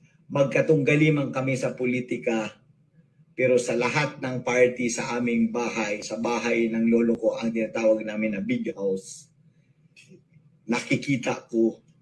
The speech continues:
ang aming mga katunggali sa politika. Sana maibalik natin ang politika na ganun. Na politika,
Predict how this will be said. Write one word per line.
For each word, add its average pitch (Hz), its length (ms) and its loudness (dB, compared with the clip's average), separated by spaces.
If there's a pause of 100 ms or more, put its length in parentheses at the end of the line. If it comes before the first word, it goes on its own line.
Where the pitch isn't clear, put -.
(320)
ang 120 160 -4
aming 117 400 0
mga 104 300 -6
katunggali 101 640 -2
sa - 160 -10
politika. 95 560 -8 (1120)
Sana 147 720 2 (160)
maibalik 131 600 4
natin 120 600 0
ang 131 240 -2
politika 117 720 -2 (520)
na 104 200 0
ganun. 98 400 0 (1600)
Na 147 120 0
politika, 175 800 4